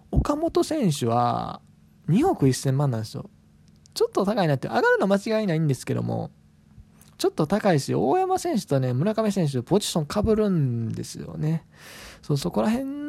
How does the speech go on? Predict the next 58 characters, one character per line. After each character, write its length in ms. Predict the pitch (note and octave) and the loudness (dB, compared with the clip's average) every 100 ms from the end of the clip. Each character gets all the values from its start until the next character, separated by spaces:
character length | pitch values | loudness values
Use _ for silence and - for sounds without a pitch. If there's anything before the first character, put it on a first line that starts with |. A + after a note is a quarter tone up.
| D4+ C4 | -6 -2
も、 160 | D#3 | 0
ま 160 | D#3 F3+ | 2 2
あ、 60 | C#3 | 2
い 60 | |
ろ 100 | D#3 | 0
い 60 | F3 | 2
ろ 80 | D3 | 0
な 40 | |
事 120 | C3 | 0
情 180 | E3 E3 | 0 0
が 80 | D3+ | 0
あ 60 | |
っ 20 | C#3 | -2
て 160 | - | 0
外 220 | D#3 D3 | 0 0
し 100 | C#3+ | -2
ま 100 | D3+ | 0
し 60 | D3 | 0
た。 80 | C#3+ | 2
ま 300 | F3 C3 - | 2 2 -4
あ、 60 | - | -6
ほ 140 | A#3+ | -2
ぼ 80 | - | 0
ほ 100 | - | 0
ぼ 140 | D4 | 2
上 60 | C4+ | 2
が 80 | E4 | 2
る 100 | F#4+ | 2
と 80 | D#3+ | 2
思 160 | G3 | 2
う 60 | G#3 | 2
ん 100 | C#3 | 0
で 80 | A2 | -2
す 100 | - | -6
け 80 | A#2+ | -6
ど 60 | |
ね。 140 | A#2 A#2+ | -2 2
去 100 | D#3+ | 2
年 160 | C3 | 2
と 100 | A#2 | 0
同 120 | A#2 | -2
じ 100 | A#2 | 0
ぐ 80 | A#2+ | 0
ら 60 | A#2 | 0
い 20 | |
の 60 | A#2 | 0
成 140 | B2+ | 0
績 260 | A#2+ A#2+ A#2+ | 0 -2 -2
の 220 | A#2+ - | -2 -2
伸 160 | C3+ C3 | 2 4
ば 160 | C3+ | 4
せ 100 | C3 | 2
ば、 240 | A#2 G#2+ - _ | 0 0 -2 _
残 200 | C#3 C3 | 0 2
せ 100 | C3 | 2
ば 80 | A#2+ | 4
多 140 | C#3 B2 | 6 4
分、 240 | A#2 | 2